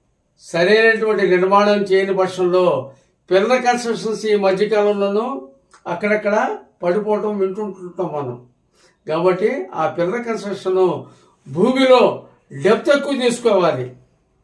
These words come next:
ఒక్కొక్క పిల్లర్ ఏమవుతుందో సైజులు కూడా ఎక్కువ తీసుకోవాలి. తీసుకోకుండా మనం కడుతున్నాం కదా, వెళ్ళిపోతున్నాం కదా, తర్వాత వాళ్ళు తర్వాత నివసిస్తారు కదా,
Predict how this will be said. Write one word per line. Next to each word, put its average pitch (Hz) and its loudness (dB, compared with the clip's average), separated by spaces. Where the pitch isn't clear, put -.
ఒక్కొక్క 247 -4
పిల్లర్ 226 4
ఏమవుతుందో 202 -2
సైజులు 202 2
కూడా 196 4
ఎక్కువ 196 -4
తీసుకోవాలి. 170 -2
తీసుకోకుండా 226 2
మనం 180 0
కడుతున్నాం 220 2
కదా, 208 4
వెళ్ళిపోతున్నాం 208 2
కదా, 196 6
తర్వాత 202 4
వాళ్ళు 214 4
తర్వాత 202 2
నివసిస్తారు 202 0
కదా, 202 2